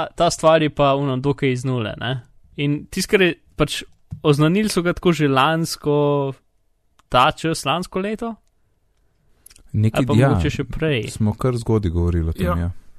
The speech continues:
Speaker 1: Ja, zato
Speaker 3: Ja.
Speaker 1: ker so naredili eno verzijo, ki je bila tako samo ko-, bolj je bila podobna prvi verziji, samo pač tako, eh, lepše ikonce, več placa,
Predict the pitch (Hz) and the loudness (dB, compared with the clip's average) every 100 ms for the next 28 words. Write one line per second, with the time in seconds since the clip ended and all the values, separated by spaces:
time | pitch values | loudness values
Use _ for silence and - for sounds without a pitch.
0 | - - - - - 127 113 123 - 170 | -20 -18 -16 -14 -6 -4 -2 -4 -6 -2
1 | 185 - - - - 151 147 139 220 208 | -2 -4 -8 -6 0 2 2 0 0 2
2 | 214 185 151 175 180 196 220 220 - _ | 2 2 2 2 2 2 2 0 -4 _
3 | _ _ - 160 156 165 165 - 190 - | _ _ -6 2 2 4 2 2 0 0
4 | 170 175 - 165 156 - - - - - | 0 0 0 -2 -4 -12 -20 -6 -4 -2
5 | - - _ _ 185 233 220 202 175 180 | -4 -12 _ _ 2 4 4 2 0 0
6 | 185 - - 165 180 156 156 170 - 185 | 0 -2 2 2 4 4 4 2 -2 -2
7 | 180 151 - - _ _ _ - 160 160 | -2 -4 -10 -14 _ _ _ 4 6 6
8 | 156 - - - _ - - 151 117 117 | 0 -4 -10 -16 _ -8 2 2 2 -6
9 | _ _ - - - - - - - 139 | _ _ -2 -2 -2 -8 -16 -20 -14 -4
10 | 120 120 120 120 - - _ - 147 143 | 0 0 -2 -6 -12 -18 _ -6 0 0
11 | - 139 - 139 135 - 127 127 120 - | 2 -2 0 -2 -2 0 0 0 -2 -2
12 | 117 107 110 113 107 | -4 -4 -4 -6 -6